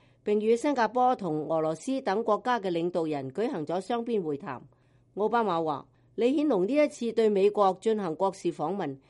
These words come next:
亦都係佢回報李顯龍以及新加坡人喺佢就任第一年訪問新加坡時，給予佢嘅熱情招待嘅一個機會。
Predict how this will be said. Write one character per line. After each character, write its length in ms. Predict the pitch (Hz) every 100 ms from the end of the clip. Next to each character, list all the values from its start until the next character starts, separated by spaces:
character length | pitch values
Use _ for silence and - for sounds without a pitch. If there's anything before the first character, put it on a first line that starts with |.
| _ _
亦 100 | 220
都 160 | 226 311
係 220 | 214 180
佢 260 | 180 185 196
回 200 | 165 156
報 200 | 190 190
李 200 | 185 208
顯 160 | 226
龍 240 | 233 147 147
以 140 | 190
及 100 | 233 185 170
新 220 | 277 277
加 100 | 208
坡 180 | 196 240
人 280 | 196 131 127
喺 160 | 254
佢 200 | 311 240
就 220 | 233 202
任 260 | 190 190 190
第 100 | 190 196
一 100 | 285
年 260 | 214 147
訪 260 | 143 170 226
問 200 | 220 170
新 240 | 175 262
加 100 | 208
坡 220 | 185 214 208
時， 280 | - 139 120 _ _ _
給 100 | 208 233
予 160 | 202
佢 180 | 196 185
嘅 180 | 185 185
熱 160 | 180 175
情 280 | - 147
招 220 | 147 269 233
待 180 | 165
嘅 100 | 147
一 140 | 160 185
個 160 | 180 147
機 220 | 175 156
會。 260 | 139 135